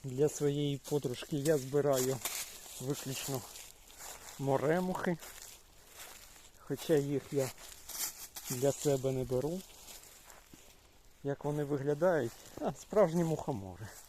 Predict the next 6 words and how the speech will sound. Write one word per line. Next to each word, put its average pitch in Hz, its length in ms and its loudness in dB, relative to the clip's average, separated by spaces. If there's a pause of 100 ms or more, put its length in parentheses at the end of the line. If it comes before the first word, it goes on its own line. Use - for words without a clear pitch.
(160)
на 147 120 2
мій 135 180 2 (120)
погляд. 113 340 -2 (1800)
Як 143 180 0
то 151 120 0
кажуть 147 500 2